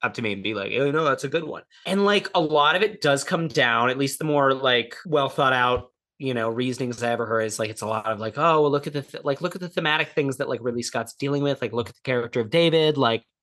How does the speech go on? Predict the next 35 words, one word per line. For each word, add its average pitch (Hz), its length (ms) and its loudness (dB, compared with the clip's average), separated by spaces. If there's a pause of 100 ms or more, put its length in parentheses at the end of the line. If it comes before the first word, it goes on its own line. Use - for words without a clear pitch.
(120)
Fassbender's 131 540 0
giving 120 180 -2
this 113 160 -8
fantastic 113 560 -8
performance." 180 680 -2 (680)
And, 180 160 -4
like, 180 380 0
I 170 100 -2
don't 262 340 -2
disagree 202 580 0
with 247 140 0
any 151 180 2
of 123 100 0
that, 117 300 0
but, - 120 -6
like, 143 240 -2 (120)
I 143 80 0
agree, 156 480 0
one, 143 460 0
this 127 180 -6
does 160 180 0
not 175 240 2
really, 151 380 0
so - 320 0
much 208 220 0
of - 40 -2
the 196 80 2
movie 175 220 2
is 160 140 0
so 170 180 0
fucking 151 760 -2
boring 156 880 0 (200)
<laughs> - 260 0
and, 180 220 0
like, 165 320 2